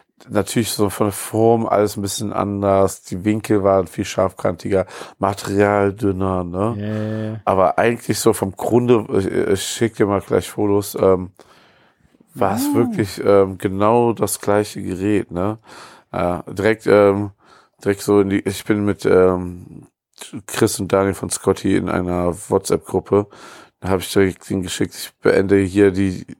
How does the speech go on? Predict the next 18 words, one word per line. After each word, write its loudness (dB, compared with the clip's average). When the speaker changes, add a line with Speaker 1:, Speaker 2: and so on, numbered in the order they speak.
Speaker 1:
jede 2
Zusammenarbeit 0
mit -6
euch. 2
Ich -8
hab -2
hier, 2
ich -16
bringe -2
jetzt -2
meinen -2
eigenen 0
Grill 0
raus. 0
Speaker 2:
<laughs> -4
Speaker 1:
Und -2
dann 2
war, 2